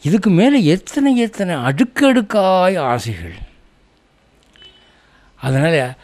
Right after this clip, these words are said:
அதெல்லாம் வச்சுக்கிட்டு நான் யோகம் பண்றேன்னு நீங்க சொன்னீங்கன்னா, ஆ, இந்த ஜென்மத்துல உங்களுக்கு அது நடக்க போறதில்லை சார்.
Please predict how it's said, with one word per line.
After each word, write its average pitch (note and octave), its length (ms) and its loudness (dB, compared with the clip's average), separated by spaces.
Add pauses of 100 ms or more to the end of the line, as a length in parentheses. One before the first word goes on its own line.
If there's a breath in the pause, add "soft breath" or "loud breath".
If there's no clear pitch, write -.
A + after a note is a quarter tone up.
(240 soft breath)
அதெல்லாம் C3 520 0
வச்சுக்கிட்டு F3 580 -2
நான் G3 200 4
யோகம் D3+ 400 2
பண்றேன்னு D3 540 0 (180 soft breath)
நீங்க D3+ 320 0
சொன்னீங்கன்னா, C#3+ 600 2 (340)
ஆ, C3+ 360 -4 (720 soft breath)
இந்த A#2+ 160 -4
ஜென்மத்துல D#3+ 520 0
உங்களுக்கு D3 420 2
அது B2+ 100 -2
நடக்க C3+ 320 -4
போறதில்லை A#2+ 420 -6
சார். G#2+ 360 -10